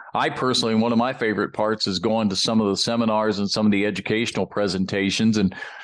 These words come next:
Tom Walker's was very interesting. Colonel Steve Howard had a very interesting one. Scott Travers, always entertaining.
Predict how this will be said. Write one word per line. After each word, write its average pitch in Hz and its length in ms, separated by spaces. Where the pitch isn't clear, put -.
Tom 123 260
Walker's 120 540
was 101 160
very 113 340
interesting. 113 480
Colonel 113 300
Steve 117 260
Howard 110 420
had 107 160
a 95 40
very 104 320
interesting 110 400
one. 113 140
Scott 110 360
Travers, 117 600
always 107 500
entertaining. 107 680